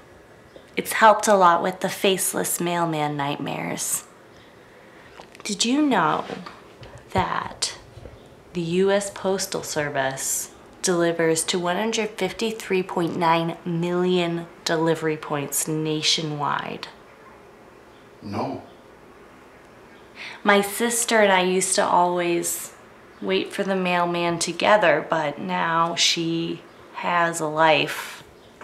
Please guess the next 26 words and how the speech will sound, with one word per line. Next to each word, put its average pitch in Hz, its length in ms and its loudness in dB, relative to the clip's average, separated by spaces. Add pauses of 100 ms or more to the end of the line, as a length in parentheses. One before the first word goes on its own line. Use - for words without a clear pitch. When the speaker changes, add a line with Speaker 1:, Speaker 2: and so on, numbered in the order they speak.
(1500)
Speaker 1:
Well, 175 140 -2
I, 185 340 0
I 196 160 2
even 220 220 -2
just 175 240 -2
texted 208 460 0
her 156 120 0
right 156 220 2
now 180 340 2
and 165 120 -2
I 170 100 -4
said 170 320 -2
that 160 120 2
I 160 120 4
was 160 220 -4
doing 202 520 0
this, 156 540 2
and 170 320 -2
she 180 360 0
said 165 400 2
she's 160 480 -2
busy 180 720 2 (840)
feeding 170 800 -2
her 160 180 0
baby. 143 640 -2 (1000)
Whatever. - 460 -16